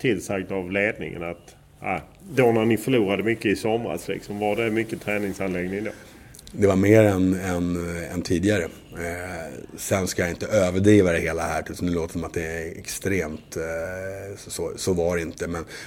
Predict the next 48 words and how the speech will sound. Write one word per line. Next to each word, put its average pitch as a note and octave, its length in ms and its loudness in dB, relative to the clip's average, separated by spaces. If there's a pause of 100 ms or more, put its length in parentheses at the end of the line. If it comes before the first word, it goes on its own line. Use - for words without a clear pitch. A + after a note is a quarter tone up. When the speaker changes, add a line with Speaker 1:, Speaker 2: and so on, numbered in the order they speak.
(120)
Speaker 2:
men F#2+ 200 2
det F#2+ 80 6
är G#2 60 6
annorlunda A2 400 8
gentemot G#2+ 320 0
Sverige. A#2+ 340 0
Och A#2 460 -2
någonstans A#2+ 480 -2
så, A2 260 2 (120)
det, A#2+ 100 0
det, A#2 160 6
jag C#3 220 2
tycker D3+ 160 6
det B2+ 80 10
finns A#2+ 160 4
en A#2+ 80 6
charm A2+ 300 6
i G2 40 0
det, F2+ 220 0
jag G#2 100 0
måste G2+ 180 0
säga F#2 260 2
det. F2 60 0
Jag F#2 200 -2
tycker F#2+ 200 4
att F#2+ 120 -2 (1120)
åker C#3+ 320 10
man B2 100 4
till A2 120 0
Kina G2+ 340 2
och F#2+ 140 0
tror G2+ 140 -2
att F2+ 80 -6
det - 60 -10
ska, - 120 -8
precis F#2+ 200 -6
ska F#2+ 160 0
vara F#2 300 4
som G2 180 0
hemma F2+ 300 -2
i F2+ 40 -4
Sverige G2 580 0
eller F2+ 120 -4
Europa, F2 240 -8 (200)
då G2+ 200 2
blir F2 200 -2
det E2 80 -4
jobbigt. D2+ 520 -8